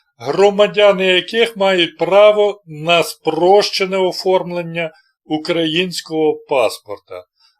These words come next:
Але уже зараз цей закон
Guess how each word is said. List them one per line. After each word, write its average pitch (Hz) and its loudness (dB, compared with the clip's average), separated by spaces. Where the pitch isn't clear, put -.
Але 208 2
уже 220 2
зараз 170 0
цей 214 0
закон 202 0